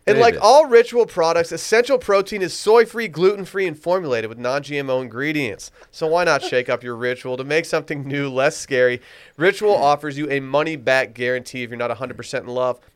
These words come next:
Speaker 1: Plus, our listeners get ten percent off during your first three months. Just go to ritual dot com slash circling back and add an Essential Protein today. That's ritual dot com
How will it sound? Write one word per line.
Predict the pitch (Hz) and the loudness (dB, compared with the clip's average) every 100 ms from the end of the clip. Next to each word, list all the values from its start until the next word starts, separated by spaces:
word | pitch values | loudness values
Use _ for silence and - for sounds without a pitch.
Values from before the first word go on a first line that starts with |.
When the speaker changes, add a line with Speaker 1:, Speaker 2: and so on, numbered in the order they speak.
| - | -4
Speaker 1:
Plus, | 151 143 | -4 -2
our | 147 151 | -2 0
listeners | 143 139 127 | -2 -6 -8
get | 123 - | -8 -8
ten | - 151 | -8 -8
percent | 156 151 135 | -8 -8 -4
off | 123 123 | -4 -6
during | 120 | -8
your | 120 | -8
first | 113 123 120 | -8 -10 -8
three | 143 143 | -8 -6
months. | 123 110 - - - | -4 -4 -8 -20 -18
Just | - 147 | -12 2
go | 160 | 2
to | |
ritual | 143 170 170 156 | 2 0 0 2
dot | 143 147 | 2 2
com | 151 135 | 0 -4
slash | 135 143 127 | 0 -2 0
circling | 156 151 147 131 | -2 -4 -6 -2
back | 127 123 131 | 0 0 -4
and | |
add | 104 127 | -2 -2
an | 120 | -2
Essential | 113 - 151 151 | -8 -6 -4 -4
Protein | 127 147 135 - 135 | -4 -2 -4 -4 -10
today. | 131 131 139 135 _ _ - | -4 0 0 0 _ _ -10
That's | 131 | -8
ritual | 123 165 185 165 151 | -2 0 0 -4 -6
dot | 123 156 180 175 | 2 4 4 0
com | - 170 175 160 120 | 0 2 4 2 -2